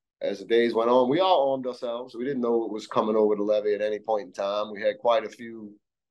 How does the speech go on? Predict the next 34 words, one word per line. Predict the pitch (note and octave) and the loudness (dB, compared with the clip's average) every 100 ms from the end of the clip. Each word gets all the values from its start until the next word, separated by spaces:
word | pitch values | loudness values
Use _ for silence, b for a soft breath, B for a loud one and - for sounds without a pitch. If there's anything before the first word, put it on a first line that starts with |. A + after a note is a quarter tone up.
| _ _ _ _ _ _ _ | _ _ _ _ _ _ _
uh, | G#2+ G#2 F#2 E2 D#2 _ _ _ _ _ _ _ _ | -2 0 2 0 -6 _ _ _ _ _ _ _ _
wannabe | A2 A#2+ A2 A2+ G#2+ | 2 4 4 0 2
wis-, | A#2 A#2 | 2 2
visitors | - A#2+ B2 A#2+ A#2 - | 0 0 0 0 -2 0
coming | A#2+ A2+ | 0 2
over | A2+ A2+ | 0 0
the | A2 | 0
levee | A2 G#2+ | 0 0
late | A2 A2 G#2+ | -2 -2 -4
at | G#2+ | -4
night | A2 G#2+ A2 A#2 _ | -4 -2 -4 -8 _
'cause | A#2 G#2 | -6 -4
of | |
the | G#2 | 0
lights. | A2+ C#3+ - - - _ _ _ _ _ _ _ _ _ _ _ _ _ _ _ _ | 2 2 -2 -14 -20 _ _ _ _ _ _ _ _ _ _ _ _ _ _ _ _
Uh, | F2 F#2 F2+ D2 - _ _ _ _ _ _ _ _ _ _ _ _ _ _ - | -12 -8 -8 -10 -14 _ _ _ _ _ _ _ _ _ _ _ _ _ _ -10
it | A2+ A2+ | -4 2
got | A#2+ A#2+ | 4 4
to | A2 | 0
the | G2 | -2
point | B2+ C3+ B2+ G#2 | 4 4 4 0
where | G#2+ G#2 | -4 -4
at | F#2+ | -6
night, | G#2 A2 G2 | -2 -2 -2
one | G#2+ | -4
of | G2+ | -2
our | G2+ | -2
captains, | A2+ G#2+ G#2+ G#2+ A2 G2+ | 0 0 -2 -8 -20 -16
old | G2+ G2+ | -14 -14
Drew | A2 | -16
Ducote, | G#2 G2+ A2+ A#2 G2 - _ _ _ _ _ _ _ - | -16 -2 2 2 2 -6 _ _ _ _ _ _ _ -10
he's | F#2 | -2
like, | F#2+ F2+ | 0 2
"Noel, | F2+ G#2 A#2 A2+ | 4 6 4 2